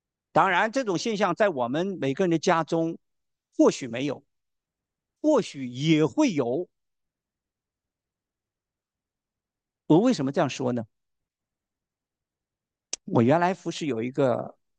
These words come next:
年纪大的老姐妹，信主有很多年了，有一次偶然的机会，去了他们家，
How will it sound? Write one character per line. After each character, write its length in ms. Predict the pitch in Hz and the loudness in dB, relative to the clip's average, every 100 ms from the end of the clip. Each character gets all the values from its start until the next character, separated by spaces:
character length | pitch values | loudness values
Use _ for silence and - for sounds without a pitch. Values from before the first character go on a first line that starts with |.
| _ | _
年 200 | - 123 | 0 2
纪 100 | 156 | 2
大 200 | 180 175 | 2 0
的 340 | 123 117 117 - | 0 -4 -6 -4
老 160 | 117 131 | -2 0
姐 200 | - 107 | -2 0
妹， 280 | 127 117 - _ _ _ _ _ _ _ _ _ _ _ _ _ _ _ _ _ _ _ _ _ | 0 -2 -8 _ _ _ _ _ _ _ _ _ _ _ _ _ _ _ _ _ _ _ _ _
信 260 | - 240 202 | -4 0 0
主 180 | 139 139 | 0 -2
有 80 | |
很 180 | - - | -2 -4
多 140 | 107 143 | -2 -2
年 240 | 120 98 | -2 -8
了， 140 | - _ _ _ _ _ _ _ _ _ _ _ _ _ _ _ - - 127 | -16 _ _ _ _ _ _ _ _ _ _ _ _ _ _ _ -20 -4 2
有 180 | 120 | 4
一 60 | 160 | 4
次 160 | - - | 0 0
偶 240 | 123 139 | -2 -2
然 180 | 190 120 | -2 -2
的 80 | 117 | -10
机 200 | - 120 | -6 -4
会， 380 | - 135 107 - _ _ _ _ _ - | 0 0 -2 -12 _ _ _ _ _ -4
去 160 | - 185 | 2 2
了 60 | |
他 120 | 156 | 2
们 140 | 175 160 | -6 -6
家， 360 | 175 151 147 | -6 -6 -6